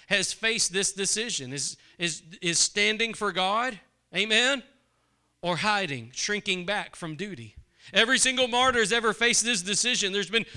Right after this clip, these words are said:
so many martyrs of Christians down through the ages. And what makes a martyr is a person who would rather be with Jesus than save their own hide.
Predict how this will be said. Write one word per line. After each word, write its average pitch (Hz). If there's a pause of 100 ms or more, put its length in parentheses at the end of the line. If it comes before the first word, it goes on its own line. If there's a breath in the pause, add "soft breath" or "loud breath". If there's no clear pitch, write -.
so 233
many 240
martyrs 208
of 190
Christians 208
down 208
through 240
the 214
ages. 196 (300 loud breath)
And 208
what 233
makes 240
a 240
martyr 226
is 208
a 202
person 208 (220 loud breath)
who 208
would 185
rather 202
be 226
with 240
Jesus 165 (500)
than 135
save 180
their 147
own 147
hide. 120